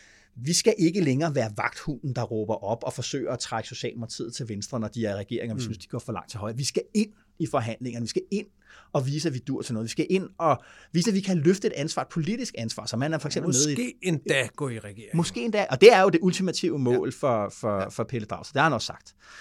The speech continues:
Speaker 1: Øh, altså, ikke næste valg eller næste valg, men
Speaker 2: Mm.
Speaker 1: altså,
Speaker 2: En gang.
Speaker 1: mellemfristet fremtid,
Speaker 2: Ja.
Speaker 1: tror jeg, man kan, kan, kan tale om, ikke? Og, øh, og, og det er første gang, vi, altså, der har man jo spurgt sig selv også, når man taler med folk på Enhedslisten, du ved, hvor langt kan vi egentlig bevæge os? Du ved,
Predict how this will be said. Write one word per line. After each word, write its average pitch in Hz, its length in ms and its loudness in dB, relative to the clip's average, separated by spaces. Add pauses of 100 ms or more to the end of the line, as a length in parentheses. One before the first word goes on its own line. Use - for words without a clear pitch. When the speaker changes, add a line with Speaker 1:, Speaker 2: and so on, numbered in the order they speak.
(420)
Speaker 1:
Øh, 123 240 6 (100)
altså, 123 260 0 (140)
ikke 143 320 0
næste 127 360 -4
valg 107 180 -6
eller 107 140 -10
næste 117 340 -4
valg, 110 200 -6
men 147 380 0 (180)
Speaker 2:
Mm. 147 120 -4
Speaker 1:
altså, 143 400 2
Speaker 2:
En 160 100 4
gang. 156 120 6
Speaker 1:
mellemfristet 151 580 2
fremtid, 120 360 2
Speaker 2:
Ja. - 60 -2
Speaker 1:
tror - 160 2
jeg, 131 100 4
man 123 200 2
kan, 113 440 0
kan, 123 240 -2
kan 127 120 0
tale 123 300 2
om, 147 120 0
ikke? 170 120 -2 (540)
Og, 135 420 8
øh, 120 240 6
og, 135 220 4
og 135 160 -4
det 214 60 4
er 196 40 2
første 190 300 2
gang, 180 120 0
vi, 175 80 -6
altså, 143 160 2
der 170 60 4
har 196 140 2
man 214 100 6
jo 143 40 4
spurgt - 340 0
sig 202 80 0
selv 135 240 2
også, 120 180 -8
når 120 80 -6
man 110 80 -4
taler - 180 -8
med 156 80 -10
folk - 200 -12
på 123 60 -14
Enhedslisten, 123 360 -10
du 113 60 -6
ved, 101 80 -6
hvor 98 100 -8
langt 104 200 -10
kan 220 160 -6
vi 120 100 -8
egentlig 151 240 -10
bevæge 107 260 -10
os? - 60 -18
Du 101 80 -14
ved, 95 80 -10